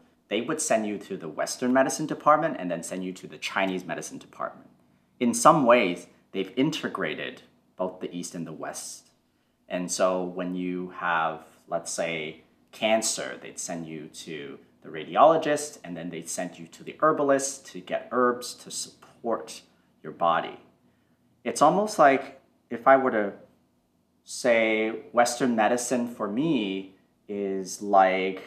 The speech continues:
the soldiers that go in and eradicate all the enemies, good and bad. And the Chinese medicine goes in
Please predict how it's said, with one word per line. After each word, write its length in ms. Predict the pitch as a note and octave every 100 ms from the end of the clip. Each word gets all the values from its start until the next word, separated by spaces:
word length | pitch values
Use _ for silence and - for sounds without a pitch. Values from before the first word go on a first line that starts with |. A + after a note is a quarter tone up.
| - _ _ _ _ _ _ _ _
the 1000 | G2+ F#2+ G#2 G2+ G2 F#2+ F#2 F2+ F2+ -
soldiers 720 | - - B2+ C3 C#3 G#2+ D#2 C#2+
that 180 | - -
go 220 | A2 G#2
in 460 | A2 D#3 A3+ A3+ -
and 220 | - F2+ F#2+
eradicate 880 | F2+ F#2 F#2 F#2+ - - - - - _ _ _ _ _ _ _ _ _ -
all 220 | B2 A#2+
the 140 | A#2
enemies, 600 | F2 D#2+ C#2+ - - - _ _
good 200 | C3+ C#3
and 160 | G2
bad. 220 | F#2 - - - _ _ _ _ _ _ _ _ _ -
And 160 | G#2
the 160 | G#2+ G2+
Chinese 500 | - - F#3+ G#3+ D#3+
medicine 440 | A#2 G2 F#2+ G2
goes 320 | F#2+ G2 G2 -
in 460 | G#2+ C#3 G3+ A3